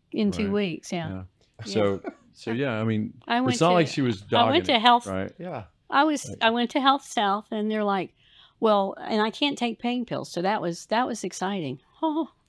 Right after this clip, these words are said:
Speaker 2: Yeah.
Speaker 1: yeah. And
Speaker 3: That
Speaker 1: they're
Speaker 3: might have
Speaker 1: like,
Speaker 3: been a
Speaker 1: "What
Speaker 3: blessing.
Speaker 1: can you ta-," well, it was.
Speaker 2: Yeah.
Speaker 1: "What can you take?" I said, "Nothing."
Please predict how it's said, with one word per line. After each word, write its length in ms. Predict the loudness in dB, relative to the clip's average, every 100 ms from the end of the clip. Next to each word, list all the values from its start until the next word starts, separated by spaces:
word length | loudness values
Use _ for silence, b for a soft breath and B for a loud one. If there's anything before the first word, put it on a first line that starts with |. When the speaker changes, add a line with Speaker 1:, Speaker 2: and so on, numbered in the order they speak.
| -20 -14
Speaker 2:
Yeah. 80 | -2
Speaker 1:
yeah. 260 | 4 6 4 B B B
And 120 | 0
Speaker 3:
That 60 | 4
Speaker 1:
they're 60 |
Speaker 3:
might 120 | 4 4
have 0 |
Speaker 1:
like, 80 | 2
Speaker 3:
been 120 | -4
a 40 |
Speaker 1:
"What 260 | 4 4 4
Speaker 3:
blessing. 60 | 2 2
Speaker 1:
can 100 | 2
you 120 | 0
ta-," 180 | -4 -8
well, 240 | -2 0 0
it 80 | 0
was. 400 | 2 2 0 -4
Speaker 2:
Yeah. 80 | -10 -2
Speaker 1:
"What 180 | -2 0
can 200 | 0 0
you 120 | -2
take?" 340 | -2 -2 -2
I 80 | -4
said, 180 | -4 -4
"Nothing." 420 | -4 -4 -4 -6